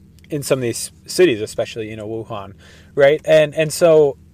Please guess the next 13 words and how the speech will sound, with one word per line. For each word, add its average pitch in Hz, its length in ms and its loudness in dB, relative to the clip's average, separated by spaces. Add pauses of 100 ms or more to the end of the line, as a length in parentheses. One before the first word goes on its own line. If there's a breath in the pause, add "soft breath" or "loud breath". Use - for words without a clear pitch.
I 160 300 -4
mean, 160 140 0
that's, 160 280 2
that's 156 240 2
also 175 220 0
gonna 147 180 -6
be 131 140 -6
true 170 340 -4
going 123 240 -4
forward 135 460 -2
for, 117 240 -6
for - 200 -6
other 120 380 -2